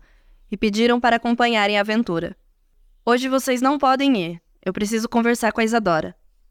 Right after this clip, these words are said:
"Conversa de adulta, mamãe?" perguntou Filó. "Isso, filha. Conversa de adulta." Dona Chica, seu Lázaro e Maia observavam da varanda a chegada da sobrinha. "Bença, tia!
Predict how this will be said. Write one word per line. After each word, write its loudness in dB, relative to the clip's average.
"Conversa 0
de -2
adulta, 0
mamãe?" 0
perguntou 2
Filó. 2
"Isso, 0
filha. -4
Conversa 0
de 0
adulta." -4
Dona 4
Chica, -4
seu -2
Lázaro 0
e 2
Maia 0
observavam 0
da 2
varanda 2
a 2
chegada 0
da -6
sobrinha. -8
"Bença, 2
tia! 2